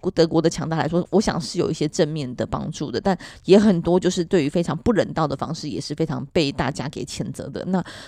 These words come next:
就会跟类似在台湾的状况是有一点点类似的。所以我觉得在这样子的会议上，我自己比较偏向是去听他们怎么做，或者他们走过哪些，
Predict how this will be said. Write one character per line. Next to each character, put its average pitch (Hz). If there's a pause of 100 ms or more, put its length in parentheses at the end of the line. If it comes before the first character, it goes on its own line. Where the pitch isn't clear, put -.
(160)
就 240
会 226
跟 202
类 196
似 175
在 170
台 165
湾 151
的 -
状 151
况 156
是 165
有 147
一 151
点 156
点 135
类 127
似 -
的。 -
所 196
以 208 (340)
我 175
觉 220
得 285
在 262
这 262
样 233
子 196
的 151
会 196
议 196
上， 185
我 160
自 247
己 190
比 156
较 190
偏 226
向 196
是 202 (280)
去 -
听 226
他 247
们 202
怎 180
么 175
做， 160
或 175
者 180
他 214
们 175
走 147
过 185
哪 -
些， 160